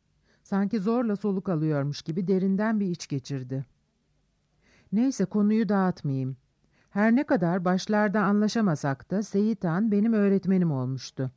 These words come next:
Askeri lisede, harp okulunda, akademide, tatbikatlarda edinemeyeceğim bilgileri o Kürt delikanlısı öğretmişti bana.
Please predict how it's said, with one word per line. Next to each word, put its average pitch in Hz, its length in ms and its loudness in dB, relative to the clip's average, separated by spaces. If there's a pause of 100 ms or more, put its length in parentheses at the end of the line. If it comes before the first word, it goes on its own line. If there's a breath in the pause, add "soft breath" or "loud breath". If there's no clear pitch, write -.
(640 soft breath)
Askeri 240 600 0
lisede, 165 440 0
harp 214 340 0
okulunda, 139 540 0
akademide, 170 840 0
tatbikatlarda 190 1000 0
edinemeyeceğim 175 880 2
bilgileri 147 640 -2 (340 soft breath)
o 196 140 -2
Kürt - 360 -4
delikanlısı 160 640 0
öğretmişti 143 640 -2
bana. 135 300 -2